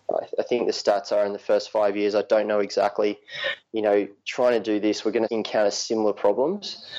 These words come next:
And so we've had a lot that haven't succeeded, um, just being completely upfront. And, you know,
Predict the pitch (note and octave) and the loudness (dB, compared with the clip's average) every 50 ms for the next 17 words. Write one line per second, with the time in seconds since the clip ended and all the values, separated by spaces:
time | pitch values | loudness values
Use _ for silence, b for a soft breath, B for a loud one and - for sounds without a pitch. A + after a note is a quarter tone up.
0 | B B B _ - G#2+ G#2 - - A#2+ A2 G#2+ G#2+ G#2 G#2 G#2+ G2+ - C3 C3 | B B B _ -4 -4 -4 -2 -2 0 2 2 2 2 0 -2 -4 -2 -2 0
1 | A#2+ A#2 A2 A2+ G#2+ - - - A2 G#2 - - A2+ A2 A2 - - - - - | 0 2 2 0 0 -2 -2 -4 -2 -2 -2 -2 -2 -2 -2 -4 -6 -8 -8 -4
2 | - G#2+ A#2 C#3+ F#3+ A#3 - - _ _ _ _ _ - G#2+ G2+ G2+ G2+ G2 G2+ | -2 0 2 2 0 0 -2 -6 _ _ _ _ _ 0 2 2 2 0 -2 -8
3 | - - - A2+ A2 G2+ F#2+ - G2 - - - A#2 - G#2+ G#2 G#2 G#2 - - | -8 -2 0 2 2 2 0 -4 -8 -8 -4 -2 0 2 2 2 0 -2 -2 0
4 | A2 A#2 E3 G3+ - - B B B B B B B B _ _ _ _ - G#2+ | 0 0 0 -2 -6 -10 B B B B B B B B _ _ _ _ 0 2
5 | G#2+ G#2+ G#2 G#2 G#2 - - - - - - _ - A#2 G#2 G2+ G2 A2 C#3+ C#3+ | 2 2 2 0 -2 -4 -6 -8 -10 -14 -14 _ -4 0 2 2 2 2 2 0